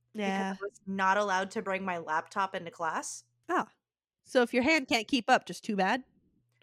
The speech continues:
Speaker 2: Yeah, I literally had to take my notes outside of class and write down in a notebook other notes to put back into my notes later.
Speaker 1: Ah.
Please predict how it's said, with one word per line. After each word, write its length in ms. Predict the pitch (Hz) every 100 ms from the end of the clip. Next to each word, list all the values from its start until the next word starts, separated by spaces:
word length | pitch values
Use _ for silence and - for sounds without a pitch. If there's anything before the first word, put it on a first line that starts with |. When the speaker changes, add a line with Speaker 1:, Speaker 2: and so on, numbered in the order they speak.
| _ -
Speaker 2:
Yeah, 200 | 233 208
I 120 | 220
literally 340 | 226 233 254
had 120 | 254 240
to 80 |
take 220 | 226 214 208
my 100 | 185
notes 360 | 175 175 - -
outside 360 | 214 208 202 180
of 100 | -
class 520 | 185 165 170 - - _ _ _ _ -
and 680 | 185 180 175 170 170 170 - _ _ _ _ _ -
write 420 | 185 202 220 185
down 240 | 202 196
in 100 | 185 165
a 60 |
notebook 480 | 165 202 233 180 - _
other 260 | 196 190 170
notes 380 | 147 147 - -
to 80 | 185
put 280 | - 190 -
back 220 | 175 185
into 180 | 185 -
my 120 | 175
notes 260 | 170 - -
later. 380 | 156 147 170 - _ _ _ -
Speaker 1:
Ah. 220 | 302 220